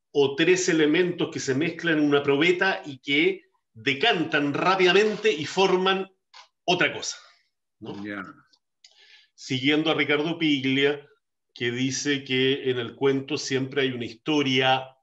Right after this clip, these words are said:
Speaker 1: que se cue-, que es la que se cuenta,
Speaker 2: Mm.
Speaker 1: y hay una historia que es subyacente, que es la que no se cuenta, ¿no?
Speaker 2: Que se cifra, ¿no?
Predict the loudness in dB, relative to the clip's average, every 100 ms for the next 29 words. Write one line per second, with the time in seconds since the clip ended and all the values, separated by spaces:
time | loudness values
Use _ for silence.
0 | _ _ _ _ _ -12 -10 -4 0 0
1 | 0 -4 -6 -8 -6 -4 0 0 0 -4
2 | -6 -8 -10 _ _ -18 -10 -4 0 0
3 | 0 -4 -4 0 2 2 2 0 -2 -8
4 | _ _ _ _ _ _ -6 -2 -2 -4
5 | -4 -2 0 2 0 0 -2 -2 -2 -2
6 | -2 0 0 0 -4 -6 -12 -16 _ -20
7 | _ _ _ -16 -10 -10 -10 -10 -10 -10
8 | -14 -18 -20 -20